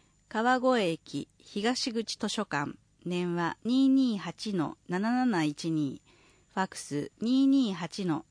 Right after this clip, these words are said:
七七一三。休館日は火曜日、二十四日金曜日。秋のとっておきお話会。十一月五日日曜日、午前十一時から。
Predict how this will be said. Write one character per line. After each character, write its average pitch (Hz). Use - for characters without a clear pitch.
七 190
七 240
一 151
三。 156
休 277
館 285
日 170
は 143
火 160
曜 160
日、 -
二 262
十 196
四 147
日 151
金 202
曜 165
日。 -
秋 233
の 160
と 185
っ -
て 247
お 262
き -
お -
話 226
会。 139
十 240
一 247
月 180
五 -
日 160
日 180
曜 214
日、 156
午 233
前 202
十 226
一 233
時 185
か 143
ら。 123